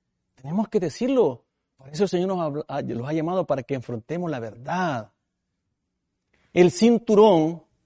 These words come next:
hacía que el, que el soldado romano, su túnica, esta es la túnica, se viera bien, se viera como un soldado, firme. Pero Pablo le dice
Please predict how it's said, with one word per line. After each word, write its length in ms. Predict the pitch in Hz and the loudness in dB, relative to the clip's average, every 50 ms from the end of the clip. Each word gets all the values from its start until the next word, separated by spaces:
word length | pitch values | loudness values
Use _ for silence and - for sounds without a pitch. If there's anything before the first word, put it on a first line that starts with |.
| - | -6
hacía 600 | - 143 135 - 185 185 185 180 180 175 - - _ _ _ _ _ _ _ _ | -6 -4 -4 -2 0 2 2 2 2 2 -2 -6 _ _ _ _ _ _ _ _
que 120 | - 165 165 | 0 2 2
el, 260 | 156 156 - - - _ | 2 2 -2 -6 -16 _
que 500 | - - 156 147 147 143 143 - - _ _ _ _ _ _ _ _ - | -2 0 2 4 4 2 0 -2 -6 _ _ _ _ _ _ _ _ -4
el 120 | 151 143 | -4 -2
soldado 380 | - 160 139 131 165 180 190 190 | -2 -2 -2 0 2 2 2 2
romano, 500 | 170 160 156 147 165 185 180 170 156 135 | 2 0 0 0 0 -2 0 -2 -2 -2
su 180 | - - 165 | 0 0 -2
túnica, 680 | - - - 254 285 277 254 208 - - 135 107 - - _ _ _ _ _ _ _ _ _ _ _ _ _ _ _ _ - | 0 2 4 6 8 8 6 4 2 0 -2 -2 -2 -6 _ _ _ _ _ _ _ _ _ _ _ _ _ _ _ _ -4
esta 220 | 160 165 - 220 | -4 -2 0 0
es 40 | 214 | 0
la 80 | 202 | 0
túnica, 500 | - - 226 208 180 143 - - - - _ _ _ _ _ _ _ - - _ | 0 0 0 0 0 0 -4 -6 -12 -16 _ _ _ _ _ _ _ -20 -20 _
se 200 | - - - 143 | -10 -4 -2 0
viera 280 | 127 143 165 180 156 151 | 2 4 6 6 6 6
bien, 420 | 131 147 147 139 123 107 101 101 - _ _ _ _ _ _ _ _ _ _ _ _ _ _ _ _ _ _ _ _ _ _ _ | 4 2 2 0 0 -4 -8 -12 -18 _ _ _ _ _ _ _ _ _ _ _ _ _ _ _ _ _ _ _ _ _ _ _
se 200 | _ - 147 123 | _ -2 0 2
viera 280 | 127 156 185 185 175 | 4 4 4 4 4
como 280 | - - 147 147 160 185 | 2 0 0 2 4 4
un 80 | 190 | 4
soldado, 640 | - - 160 135 120 131 127 127 104 92 92 95 98 _ _ _ _ _ _ _ | 2 2 0 0 0 2 2 2 0 -2 -4 -14 -18 _ _ _ _ _ _ _
firme. 480 | - 208 202 185 151 117 98 85 - _ _ _ _ _ _ _ _ _ _ _ _ _ _ _ _ _ _ _ _ _ _ _ _ _ _ _ _ _ _ _ _ _ _ _ _ _ _ _ _ | 6 8 8 8 6 4 -2 -6 -14 _ _ _ _ _ _ _ _ _ _ _ _ _ _ _ _ _ _ _ _ _ _ _ _ _ _ _ _ _ _ _ _ _ _ _ _ _ _ _ _
Pero 280 | - 170 160 165 131 - | 4 4 4 4 4 4
Pablo 460 | 202 214 254 262 214 185 156 156 156 | 2 4 4 6 6 8 8 8 8
le 100 | 147 151 | 6 4
dice 520 | 160 214 226 196 - - 117 110 101 - | 2 2 2 2 0 0 0 0 -2 -6